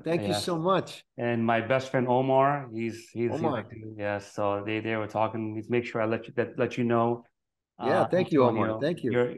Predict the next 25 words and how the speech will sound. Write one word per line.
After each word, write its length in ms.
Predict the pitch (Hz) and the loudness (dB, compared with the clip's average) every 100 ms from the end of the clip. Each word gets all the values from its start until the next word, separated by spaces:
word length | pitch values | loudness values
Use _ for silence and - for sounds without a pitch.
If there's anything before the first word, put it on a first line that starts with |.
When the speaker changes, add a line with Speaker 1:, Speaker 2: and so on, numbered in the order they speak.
| - | -10
Speaker 2:
you're 280 | - 123 123 | -2 2 4
an 60 | |
entrepreneur, 760 | 120 127 123 127 127 123 127 123 | 4 4 0 -6 -2 2 2 2
man. 320 | 123 123 120 | 2 0 0
God 260 | 110 117 120 | 4 2 2
bless 260 | 123 123 - | -2 -2 -2
you. 140 | 120 | 0
We'll 220 | 110 120 | 2 0
talk 240 | 123 127 123 | 2 0 2
about 340 | 120 120 120 | 2 2 2
that. 320 | 120 117 117 - _ _ 131 | 0 2 0 -4 _ _ -2
We'll 120 | 135 | 2
do 100 | 185 | 2
a 100 | - | 4
part 260 | 147 143 | 0 0
two, 220 | - 139 - | 0 0 2
face-to-face. 540 | 143 143 131 - 127 117 | 0 0 -2 -2 0 0
I'm 80 | 139 | -2
gonna 100 | 127 | 0
come 120 | 123 | -4
see 200 | - 131 | -2 -6
you, 80 | 107 | -4
man. 160 | 104 | -4
We'll 120 | 110 110 | -4 -4
just 200 | 117 | -8